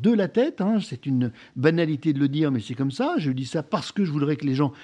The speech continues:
mettent des casques. Aujourd'hui, c'est une obligation pour les trottinettes électriques. Mais aujourd'hui aussi, beaucoup de décès. Euh, et ça ne va pas s'arranger si on ne prend pas conscience réellement, euh, que la ville, l'espace, c'est-à-dire, euh, certes les trottoirs, euh, la voie publique,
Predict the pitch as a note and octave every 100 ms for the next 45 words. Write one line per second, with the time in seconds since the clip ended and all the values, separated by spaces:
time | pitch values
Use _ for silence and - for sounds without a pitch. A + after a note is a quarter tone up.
0 | - C3 C#3+ F#3 C#3+ C3 - C4+ D#4 -
1 | C3+ C3+ F3 - C#3 C3 C3+ C3+ - E3
2 | C3 - - - C3+ B2+ C#3+ C3 B2 A#2+
3 | A2+ A#2+ - C4+ D4 C3+ - - - -
4 | F3 D#3 D3 F#3+ D3 - A#3+ G#3+ - E3+
5 | D3 C3+ C#3+ E3 G3+ - - - - D3
6 | B2+ B2+ D#3 B2 E3 C#3+ C3+ A3 - E3
7 | D3 C#3 A#3 C4+ - D3 - C3+ B2 G#3+
8 | G#3 G3+ F3+ G#3 G3+ F3+ - - - -
9 | A#2 D3 C#3 D3 G3+ D#4+ - - - C#3
10 | B2+ A#2 F#3+ A#3 G#3+ D3+ B2+ G3 F4 B3
11 | B2 - - - B2+ C3+ B2+ - C#4 F4
12 | C4+ - B2+ C3 C3+ A2+ A2+ G#2+ G#2+ A2+
13 | A2 - D3+ - B2 D3 C#3 A3 D4 D#4+
14 | F3 C3 B2 A#2+ C3 C#3+ C3+ C3+ D3 D3
15 | C#4 D4+